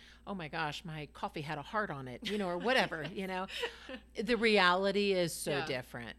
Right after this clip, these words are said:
Speaker 1: because when
Speaker 2: Mm-hmm.
Speaker 1: people get together, the reality sets in and then people
Speaker 2: Yeah.
Speaker 1: share their hearts. And so I, my encouragement to anybody out there, I guess, would be commit. And if you commit,
Speaker 2: Mm-hmm.
Speaker 1: commit and,
Speaker 2: Yeah.
Speaker 1: and really stay the course. It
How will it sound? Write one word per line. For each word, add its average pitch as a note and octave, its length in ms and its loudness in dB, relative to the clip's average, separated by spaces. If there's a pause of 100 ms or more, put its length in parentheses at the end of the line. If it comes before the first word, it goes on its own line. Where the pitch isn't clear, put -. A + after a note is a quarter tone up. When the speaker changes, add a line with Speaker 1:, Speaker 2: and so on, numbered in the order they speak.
Speaker 1:
because E3+ 400 -2
when D#3+ 140 -4
Speaker 2:
Mm-hmm. E3 80 -10
Speaker 1:
people F3 240 -6
get D#3+ 180 -4
together, D3 420 -8
the D#3 120 -6
reality C3+ 600 -8
sets - 420 -10
in C#3 400 -10 (100)
and D3 160 -10
then C#3+ 140 -10
people E3+ 280 -10
Speaker 2:
Yeah. - 0 -
Speaker 1:
share D#3 260 -8
their D#3 120 -10
hearts. - 440 -6
And C#3+ 160 -8 (440)
so G#3 360 4 (100)
I, G3+ 80 4
my G3+ 160 0
encouragement G3 680 -4
to D3+ 80 -8
anybody D3 380 -6
out C#3+ 180 -6
there, D3 120 -6
I C#3+ 40 -8
guess, D3+ 240 -8
would D#3 120 -10
be D3 300 -6 (500)
commit. E3+ 400 -2 (1000)
And E3+ 140 -2
if E3 140 -6
you A3 60 -4
commit, F3 440 -4
Speaker 2:
Mm-hmm. F#3 100 -18
Speaker 1:
commit B3 400 -2 (560)
and, F3+ 340 -2
Speaker 2:
Yeah. E3+ 180 -6
Speaker 1:
and E3+ 300 -4
really G3 400 -4
stay E3+ 380 -6
the E3 100 -8
course. - 400 -8
It F3+ 200 -4